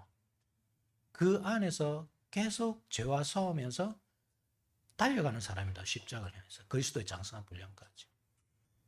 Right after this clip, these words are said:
그러니까 여기에서 우리가 성도의 견인이 무엇인지 힌트를 얻을 수 있는 겁니다. 성도의 견인이란, 알미니안 주의자들은 그렇거든요. 유대인들하고 똑같습니다. 사람 안에서 나오는 어떤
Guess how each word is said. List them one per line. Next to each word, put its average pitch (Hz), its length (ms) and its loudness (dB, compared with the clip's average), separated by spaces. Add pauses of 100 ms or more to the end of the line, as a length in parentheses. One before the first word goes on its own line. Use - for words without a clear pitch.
(380)
그러니까 254 240 6
여기에서 202 400 6
우리가 147 600 4 (360)
성도의 202 540 6
견인이 160 400 4
무엇인지 120 720 -2
힌트를 156 400 -2
얻을 92 180 -8
수 98 120 -10
있는 90 100 -20
겁니다. - 240 -20 (560)
성도의 185 580 6
견인이란, 143 760 4 (2000)
알미니안 262 480 8
주의자들은 156 460 6
그렇거든요. 110 480 -4
유대인들하고 139 640 4
똑같습니다. - 580 -12 (580)
사람 208 360 6
안에서 196 360 6
나오는 120 260 -2
어떤 104 280 -8